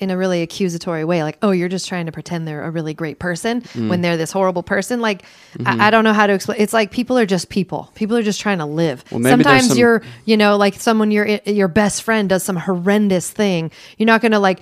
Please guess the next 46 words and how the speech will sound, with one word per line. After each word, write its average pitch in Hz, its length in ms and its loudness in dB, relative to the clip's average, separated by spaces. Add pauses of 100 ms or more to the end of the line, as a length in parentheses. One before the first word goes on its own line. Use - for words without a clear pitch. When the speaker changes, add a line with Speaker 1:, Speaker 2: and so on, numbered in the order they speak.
(160)
Speaker 1:
just 214 200 -2
point 240 220 4
at 220 60 -2
them 226 140 2
all 196 100 2
day 202 160 4
and 202 80 0
be 214 100 0
like, 202 200 0
"Terrible 330 300 0
person, 294 320 2
terrible 320 220 2
person." 311 280 0
You're 233 140 -4
just 240 80 -2
Speaker 2:
Mm-hmm. 240 60 0
Speaker 1:
like, 220 200 -2
"I'm 247 200 -4
just 220 100 -6
trying 214 140 -4
to 202 60 -4
live, 208 320 -2
and 175 140 -4
they're 220 140 -2
trying 214 180 -6
to 175 80 -2
live, 165 160 0
and 165 80 -2
they 175 60 0
Speaker 2:
Yeah. 175 60 0
Speaker 1:
made 185 120 0
a 170 80 0
really 214 320 2
terrible 220 320 -4
choice. 247 380 -2
Speaker 2:
Mm-hmm. - 240 -10
Speaker 1:
Now 226 200 2
what 226 140 0
do 175 120 0
I 160 100 -2
do?" 156 320 -6 (160)
Speaker 2:
Yeah, 139 180 4
I 143 60 4
think 185 280 2
I, 147 220 2 (380)
I, 143 260 2